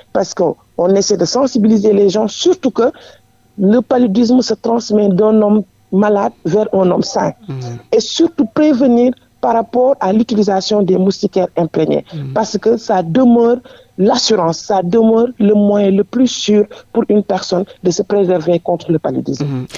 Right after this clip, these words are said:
Speaker 2: Vous êtes aussi politique, euh, précisément conseillère départementale à Saint-Louis. Le président de la République vient juste de boucler ce week-end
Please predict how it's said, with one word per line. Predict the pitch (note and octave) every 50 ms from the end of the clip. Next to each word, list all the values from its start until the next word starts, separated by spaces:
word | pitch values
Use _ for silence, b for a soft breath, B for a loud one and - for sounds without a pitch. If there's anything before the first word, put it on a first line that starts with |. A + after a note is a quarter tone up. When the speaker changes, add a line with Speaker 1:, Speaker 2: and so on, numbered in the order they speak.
| B B - G3
Speaker 2:
Vous | A3 D4
êtes | D#4+ F#4
aussi | F#4 C4+ - D4
politique, | A#3 - C#4 A#3 G#3+ G#3 - A#3+ B3 - -
euh, | F3+ D3+ -
précisément | - - A3 A3 - - F#3 F#3 F3 F#3 F3+ E3+ E3+ D#3
conseillère | - - F3 D#3 - F3 E3 D3+ D3+
départementale | D3+ D3+ - D#3 - - - F3+ F3 F3 F3 E3+ - G3+ F#3 F#3 E3+ D#3+ - - -
à | C#3+ C3+ C#3 B2+
Saint-Louis. | B2+ - - G#3 G#3+ G#3+ G#3 G#3+ C4 E4 G#4+ G#4
Le | C4 F3+
président | - - G#3+ F3+ E3 E3 D#3 D#3+ E3 E3
de | D#3 D3+
la | D3 C#3+
République | D3 - F#3 F3 - F3+ E3+ F#3+ F#3 - F#3
vient | E3 C#3+ D3+ D#3+ D#3+ D#3+ E3
juste | D#3 D3+ F#3+ F3 - -
de | D3+ D#3+ D#3 D3
boucler | C#3 E3 F#3+ - G#3+ G3 F#3
ce | F3+ - E3
week-end | E3+ - - B3 G#3+ G3+